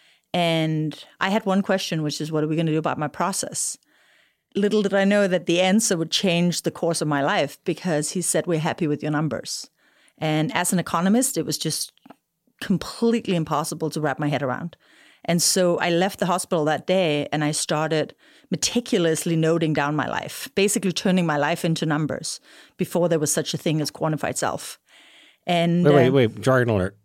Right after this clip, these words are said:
Speaker 2: jargon alert. <laughs> What is quantified self?
Speaker 1: So quantified self was a movement started by Kevin Kelly and Gary Wolf around the same time. And I became sort of like a family member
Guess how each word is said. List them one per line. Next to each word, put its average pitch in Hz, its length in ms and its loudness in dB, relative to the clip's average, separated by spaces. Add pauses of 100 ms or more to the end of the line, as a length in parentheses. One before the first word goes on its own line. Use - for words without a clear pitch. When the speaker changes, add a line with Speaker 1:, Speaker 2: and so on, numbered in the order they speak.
Speaker 2:
jargon 113 320 2
alert. 82 260 -6
<laughs> 175 80 -12 (380)
What 147 180 4
is 160 140 4
quantified 131 520 2
self? - 540 -4
Speaker 1:
So - 240 0
quantified 233 540 2
self - 680 0
was 190 280 2
a 180 40 2
movement 190 600 2
started 170 360 0
by 143 140 -2
Kevin 170 300 -2
Kelly 165 280 0
and 156 140 0
Gary 147 240 0
Wolf 156 480 -2 (640)
around 196 420 4
the 196 80 -2
same 196 340 2
time. 202 520 0 (340)
And 185 100 0
I 180 120 2
became 175 640 2 (720)
sort 190 240 0
of 180 100 2
like 156 180 2
a 160 40 0
family 185 400 2
member 160 480 2